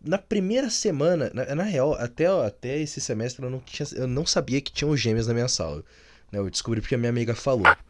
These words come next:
antes de começar o semestre. Eu falei, "Caralho,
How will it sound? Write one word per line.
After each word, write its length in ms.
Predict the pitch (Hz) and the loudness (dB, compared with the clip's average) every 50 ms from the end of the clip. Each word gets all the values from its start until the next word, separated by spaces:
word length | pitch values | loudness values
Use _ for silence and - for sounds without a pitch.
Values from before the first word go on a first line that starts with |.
| - - - _ - _ - - | -20 -20 -20 _ -20 _ -12 -4
antes 300 | 101 110 110 - - - | -2 -2 -2 -2 -2 -4
de 60 | 120 - | -4 -2
começar 380 | - 135 123 120 113 - 123 | -2 0 0 0 0 2 2
o 80 | 113 110 | 2 2
semestre. 460 | - - 85 92 87 82 85 - 87 | 2 0 0 0 -2 -4 -6 -8 -8
Eu 40 | 87 | -8
falei, 160 | 98 98 - _ _ _ _ | -8 -8 -10 _ _ _ _
"Caralho, 560 | - - 131 120 117 113 110 101 87 82 80 | -10 -4 -2 0 2 2 2 0 -2 -4 -8